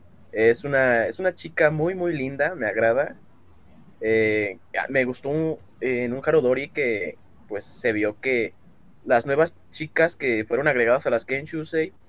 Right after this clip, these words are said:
de parte de la audición de Yus Yus y, y Morning Musume, pues,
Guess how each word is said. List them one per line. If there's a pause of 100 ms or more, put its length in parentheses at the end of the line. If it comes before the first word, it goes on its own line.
(100)
de
parte
de
la
audición (480)
de
Yus
Yus
y,
y
Morning
Musume,
pues,